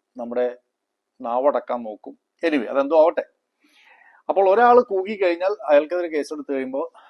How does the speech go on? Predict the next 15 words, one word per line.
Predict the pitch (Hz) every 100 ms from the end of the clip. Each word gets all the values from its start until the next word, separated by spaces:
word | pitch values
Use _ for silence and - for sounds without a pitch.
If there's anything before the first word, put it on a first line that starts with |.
| 147
മറ്റുള്ളവർ | 131 170 160 156
കൂകുകയാണ്. | 147 123 131 113
ഇപ്പോൾ | 107 135 131
ഓൺലൈനിലാണ് | 135 139 156 175 185 139
കൂകൽ | 135 117 107 117
മുഴുവൻ. | 107 95 98 _ _
അപ്പോൾ | 117 107
പിണറായിയെ | 113 127 135 147 147 143
നേരിൽ | 135 143 165
കണ്ട് | 151
കൂകാൻ | 151 143 151
പറ്റില്ലെങ്കിൽ | 143 139 143 143 160 - _ _ _ _ -
ഓൺലൈനിലാണ് | 139 156 180 190 160 139
പിണറായിക്കെതിരെ | 135 127 131 127 131 120
കൂകിക്കൊണ്ടിരിക്കുന്നത്. | 220 220 190 180 117 -